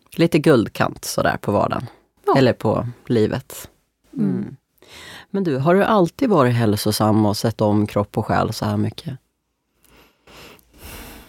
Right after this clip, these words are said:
Speaker 2: Jo, men det, det tror jag. Jag tror att för mig, min mamma har visat vägen där.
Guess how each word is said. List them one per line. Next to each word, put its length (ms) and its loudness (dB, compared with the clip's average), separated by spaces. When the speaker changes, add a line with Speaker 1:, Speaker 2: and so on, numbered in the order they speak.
Speaker 2:
Jo, 180 -8
men 160 2
det, 120 4
det 200 2
tror 320 6
jag. 140 10
Jag 140 6
tror 180 8
att 140 4
för 160 6
mig, 460 8
min 500 8
mamma 400 10
har 200 8
visat 420 6
vägen 560 6
där. 340 2